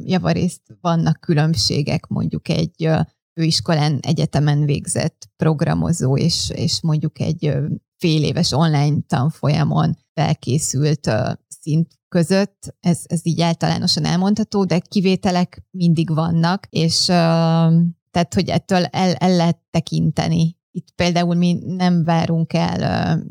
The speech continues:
kifejezetten így, ö, bizonyos diplomákat, de, de jó, ha van. Pótolni ezt lehet tapasztalattal és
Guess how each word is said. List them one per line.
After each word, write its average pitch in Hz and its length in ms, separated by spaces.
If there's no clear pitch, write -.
kifejezetten - 960
így, - 280
ö, - 400
bizonyos 165 580
diplomákat, 202 1080
de, 165 440
de 170 120
jó, 160 240
ha 170 140
van. 180 500
Pótolni 196 520
ezt 175 260
lehet 170 440
tapasztalattal - 920
és - 420